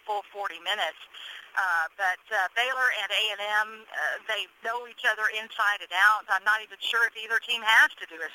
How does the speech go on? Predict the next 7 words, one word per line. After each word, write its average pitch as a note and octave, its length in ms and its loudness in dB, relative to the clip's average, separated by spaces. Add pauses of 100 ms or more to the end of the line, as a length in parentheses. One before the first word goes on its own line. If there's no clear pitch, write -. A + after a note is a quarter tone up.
scouting G#3+ 400 -2
report G3 560 -6 (480)
at F#3 160 6
this A3 160 -4 (160)
point. A3+ 400 -4 (160)
Uh, D#3 320 0 (240)
but, F3+ 300 -2